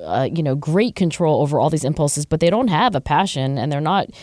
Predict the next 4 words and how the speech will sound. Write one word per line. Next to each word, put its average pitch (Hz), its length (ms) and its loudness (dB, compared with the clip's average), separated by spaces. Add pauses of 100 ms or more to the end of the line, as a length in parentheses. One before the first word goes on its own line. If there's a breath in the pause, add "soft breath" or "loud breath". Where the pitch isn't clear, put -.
(360 loud breath)
especially 170 880 -2
hardworking 147 760 0
or 147 400 0
resilient. 139 680 -2